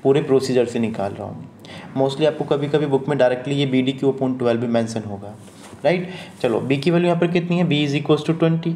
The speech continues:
D की वैल्यू यहाँ पर कितनी है, D is one fifty, तो B D Q upon twelve। अब देखो सबसे जो important चीज़ आती है that is एच वन। अब एच वन में आपको confusion होता है mainly, तो एच वन क्या होता है, that is the gap between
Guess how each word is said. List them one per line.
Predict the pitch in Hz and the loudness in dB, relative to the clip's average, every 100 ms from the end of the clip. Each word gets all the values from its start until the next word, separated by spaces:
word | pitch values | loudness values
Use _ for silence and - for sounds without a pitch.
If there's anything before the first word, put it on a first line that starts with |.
| 139 | -2
D | 131 | -2
की | 131 | 2
वैल्यू | 156 | 4
यहाँ | 160 160 | 4 2
पर | 160 | 2
कितनी | 170 170 | 0 2
है, | 160 | 2
D | 127 139 214 | 2 2 0
is | - 113 | 0 2
one | 117 117 | 2 0
fifty, | 117 - - 113 - - - - | -2 -4 -6 -14 -16 -20 -20 -4
तो | 127 | 0
B | 123 160 202 - | 2 4 2 2
D | 135 139 | 0 0
Q | 165 135 | 2 2
upon | 123 117 117 | 2 0 0
twelve। | 113 101 - - - - - - | -2 -6 -6 -10 -18 -18 -6 -4
अब | 143 | 0
देखो | 170 196 | 2 2
सबसे | 202 151 - 180 | 2 -2 0 0
जो | 185 | 2
important | 170 170 180 165 165 | 2 2 2 2 2
चीज़ | 165 160 | 2 2
आती | 139 139 147 | 2 0 0
है | 160 | 2
that | 139 127 127 170 | 2 2 2 0
is | 190 - - | -2 -12 -6
एच | - 117 - | -2 -2 -2
वन। | 101 92 - - - - | -4 -4 -8 -18 -16 -4
अब | 135 | 0
एच | 135 139 | 0 0
वन | 160 | 2
में | 160 | 4
आपको | 165 160 165 | 4 0 -2
confusion | 165 160 170 165 | 0 2 2 2
होता | 147 139 151 | 0 -2 -2
है | |
mainly, | 143 143 143 151 - - - - | 0 -2 -4 -8 -12 -18 -6 0
तो | |
एच | 147 143 | 0 2
वन | 170 | 2
क्या | 170 165 | 4 2
होता | 160 170 | 2 2
है, | 165 | 2
that | 139 143 | 2 0
is | 143 156 | 0 0
the | 156 | 2
gap | 135 139 135 | 2 2 2
between | 131 139 156 | 0 0 -2